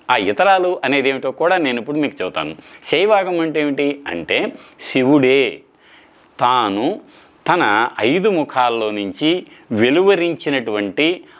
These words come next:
అనేక ఆగమాలన్నీ యొక్క కలిపితే దాదాపుగా నూట ఎనిమిది ఉంటాయన్నమాట. వాటిని శైవాగమాలు అంటాం మనం.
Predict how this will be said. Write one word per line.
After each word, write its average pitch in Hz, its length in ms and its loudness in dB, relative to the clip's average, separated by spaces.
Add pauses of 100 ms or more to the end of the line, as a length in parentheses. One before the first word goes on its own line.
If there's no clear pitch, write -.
(100)
అనేక 214 680 0
ఆగమాలన్నీ 131 1300 0
యొక్క 135 220 -2
కలిపితే 107 640 -2
దాదాపుగా 123 600 0
నూట 127 300 -2
ఎనిమిది 110 360 0
ఉంటాయన్నమాట. 113 540 -2
వాటిని 117 340 -2
శైవాగమాలు 131 1040 -2
అంటాం 95 260 -4
మనం. 85 200 -8